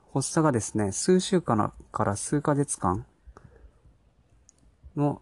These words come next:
間に、まあ、何回か起こるという感じで、寛解期の場合は数ヶ月から数年、よっぽど頻度は少なくなります。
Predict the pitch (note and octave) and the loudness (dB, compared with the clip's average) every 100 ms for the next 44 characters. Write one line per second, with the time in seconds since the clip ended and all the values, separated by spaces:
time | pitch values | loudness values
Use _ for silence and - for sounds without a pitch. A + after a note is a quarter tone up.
0 | - C3+ C3+ C3 B2 B2 - _ - _ | -4 0 0 2 2 2 -2 _ -20 _
1 | _ _ _ - C3 B2+ A#2+ G#2+ G2 B2 | _ _ _ -10 -4 0 0 0 -2 0
2 | G#2+ - G2+ G2 F#2+ F#2+ - F#2 G2 A2 | -2 -2 -4 -2 -4 -4 -4 -6 -4 -4
3 | A2 F#2 - - _ _ _ _ - F#3 | -6 -6 -18 -20 _ _ _ _ -2 2
4 | G3 - G#3 F#3 C#3 A#2 A#2+ B2 C#3 C3 | 2 4 2 4 0 0 0 0 0 -4
5 | - F3+ F#3+ D#3 B2 - G2 - A#2 A#2 | -2 -2 0 0 -2 -4 -6 -4 -4 -4
6 | C3 - _ _ _ - - - B2+ - | -6 -12 _ _ _ -20 -12 -6 -6 -4
7 | E3 E3+ E3 D#3+ D#3 - D#3+ C3 A#2 A#2+ | -2 4 4 2 -2 -6 -2 -2 0 0
8 | - - A#2+ A2+ - - A#2 G#2+ A2 G2+ | -2 -4 -2 -2 -4 -8 -6 -4 -6 -6
9 | - - | -10 -18